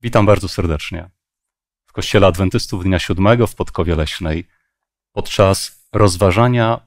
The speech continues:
Pisma Świętego. Temat naszego dzisiejszego studium jest bardzo ciekawy i kontrowersyjny. Mówić bowiem będziemy na temat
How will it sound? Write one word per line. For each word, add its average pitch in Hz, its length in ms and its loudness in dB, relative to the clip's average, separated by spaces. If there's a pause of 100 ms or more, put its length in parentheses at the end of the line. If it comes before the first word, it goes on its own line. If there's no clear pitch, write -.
Pisma 90 320 -6
Świętego. 76 720 -8 (880)
Temat 190 260 2
naszego 123 320 2
dzisiejszego 110 600 0
studium 117 640 0
jest 104 540 0 (600)
bardzo 143 220 2
ciekawy 117 540 2
i 139 80 -6
kontrowersyjny. 120 920 -2 (1120)
Mówić 113 240 0
bowiem 113 280 4
będziemy 101 440 2
na 110 120 0
temat 104 560 -2